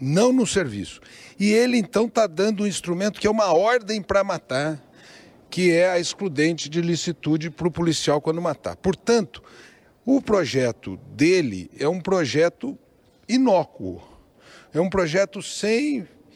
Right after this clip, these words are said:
nenhum impacto. Ele teria impacto se ele discutisse segurança pública, recurso, organização,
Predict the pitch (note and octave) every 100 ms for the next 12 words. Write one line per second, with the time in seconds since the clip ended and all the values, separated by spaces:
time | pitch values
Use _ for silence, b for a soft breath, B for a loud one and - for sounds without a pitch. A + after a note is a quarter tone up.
0 | b b E3 G3+ G#3 A3 C#4+ C#4 F#3 -
1 | D3+ A#2+ - - F#2 - C#3 C#3 - D3+
2 | G3 E3+ B2 - E3+ G3+ - B3+ A#3+ -
3 | - D#3+ G3 F#3 - D#3 - G3 - E3
4 | D3 G3 - D#3+ - C3 A2 - D#3 C#3+
5 | - E3+ F3 D3 - D3+ C#3 D3+ C#3 D3+
6 | A2 - D3+ D3+ C3